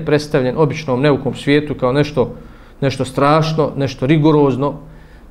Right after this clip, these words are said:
nešto, ovaj, nepodnošljivo za, za ljude.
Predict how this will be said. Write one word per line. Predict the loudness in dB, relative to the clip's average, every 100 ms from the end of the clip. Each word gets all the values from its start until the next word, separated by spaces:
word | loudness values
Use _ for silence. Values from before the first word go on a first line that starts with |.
| -2
nešto, | 0 0 2 4
ovaj, | 6 4 4 2 0 -2 -12 -18 -20 -20 -20 -20 -20 -20 -20 -8 0
nepodnošljivo | 0 2 4 4 2 2 2
za, | 0 0
za | 0
ljude. | 2 4 4 2 -2